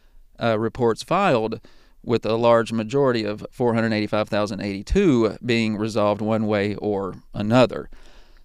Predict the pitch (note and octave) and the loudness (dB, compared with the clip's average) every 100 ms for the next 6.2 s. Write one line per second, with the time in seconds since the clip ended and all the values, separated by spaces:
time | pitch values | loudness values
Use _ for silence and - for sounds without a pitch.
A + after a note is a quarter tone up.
0 | - - A#2+ D3 D3+ - C3 A#2+ - A#2+ | -20 -12 4 6 6 4 4 4 0 0
1 | A#2+ A2+ G#2 F#2+ G2+ F#2+ F2+ A2 G#2+ A2 | 0 0 -2 0 2 0 -2 -2 -2 -2
2 | F2+ E2+ A2 G#2+ - A2 - G#2 G#2 G2+ | -4 -2 -2 0 -2 -4 0 0 2 -2
3 | F#2+ - G#2+ G#2+ - A2 G2+ - - A#2+ | -8 -8 -8 -8 -6 -4 -4 -8 -4 -2
4 | G#2 F#2 - F3 F3+ F3 - C#3 C3+ - | -2 -4 -2 -2 -2 -6 -8 -4 -2 -2
5 | B2+ - A2+ A2+ G2 - B2+ A#2 - F2 | -2 -2 0 0 0 0 0 0 -2 -6
6 | C#2+ - | -6 -8